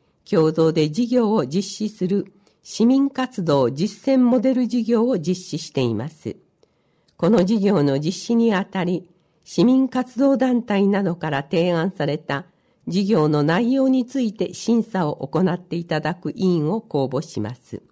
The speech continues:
募集人数二人、任期、委嘱の日から二年間、応募資格、二十歳以上、令和四年四月一日現在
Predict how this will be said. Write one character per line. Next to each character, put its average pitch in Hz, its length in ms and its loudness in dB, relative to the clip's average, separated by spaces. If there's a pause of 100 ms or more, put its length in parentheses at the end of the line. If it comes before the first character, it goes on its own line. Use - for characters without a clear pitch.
(680)
募 202 120 0
集 262 320 2
人 226 300 4
数 117 200 -4
二 143 300 -10
人、 107 160 -10 (420)
任 202 260 2
期、 - 340 -12 (300)
委 175 100 -6
嘱 240 340 -2
の 220 160 2
日 214 140 -6
か 156 140 -4
ら 139 220 -4
二 160 160 2
年 214 220 0
間、 117 360 -10 (480)
応 180 120 0
募 175 200 2
資 - 180 -8
格、 - 460 -8 (120)
二 160 160 0
十 233 120 -2
歳 214 540 -4
以 185 120 -4
上、 104 300 -8 (460)
令 220 260 2
和 240 140 2
四 233 180 4
年 220 340 2
四 - 200 -6
月 202 300 -4
一 233 320 -4
日 240 480 -6
現 185 300 2
在 107 300 -4